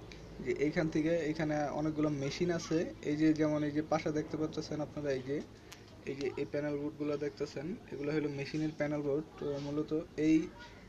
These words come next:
এই প্যানেল বোর্ড থেকেই ওই মেশিনে সাপ্লাই দেওয়া হবে।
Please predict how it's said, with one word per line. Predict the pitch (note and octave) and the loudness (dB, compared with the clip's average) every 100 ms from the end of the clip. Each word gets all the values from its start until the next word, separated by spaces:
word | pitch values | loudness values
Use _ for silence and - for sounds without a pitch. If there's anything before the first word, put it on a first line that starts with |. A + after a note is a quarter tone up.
| - - - C#3 | -16 -16 -4 6
এই | D#3 D#3 | 6 6
প্যানেল | D#3+ E3 E3 | 2 2 2
বোর্ড | F3 E3+ | 0 0
থেকেই | F#3 E3 F3 - | 0 2 2 2
ওই | D#3+ D#3+ | 0 2
মেশিনে | D#3 D#3 E3 F3+ | 2 2 0 0
সাপ্লাই | - D3+ D3 C#3+ | 2 0 2 0
দেওয়া | D3 D3 | 2 2
হবে। | C#3 C3 | 0 0